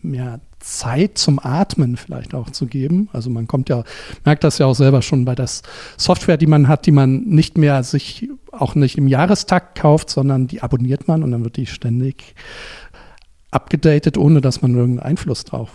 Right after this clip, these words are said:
darauf hat. Und man kann dadurch ja auch gar keine wirkliche Bindung mehr zu diesen ganzen, äh, Dingen,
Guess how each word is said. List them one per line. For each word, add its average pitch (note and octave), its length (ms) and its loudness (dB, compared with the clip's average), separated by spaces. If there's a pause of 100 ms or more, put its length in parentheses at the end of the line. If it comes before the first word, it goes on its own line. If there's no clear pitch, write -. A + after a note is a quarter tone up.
darauf A#2+ 320 -6
hat. D3 160 -6
Und B2+ 320 -6
man A#2+ 180 -6
kann D#3 440 -4 (300)
dadurch C3+ 460 -8
ja B2 140 -6
auch A#2 440 -8 (180)
gar B2 140 -4
keine B2+ 600 -4
wirkliche D3 640 0
Bindung E3 640 2
mehr C#3+ 220 -2
zu - 140 -8
diesen C#3 440 -2
ganzen, C3+ 720 -2
äh, B2 100 -4 (140)
Dingen, F3+ 500 4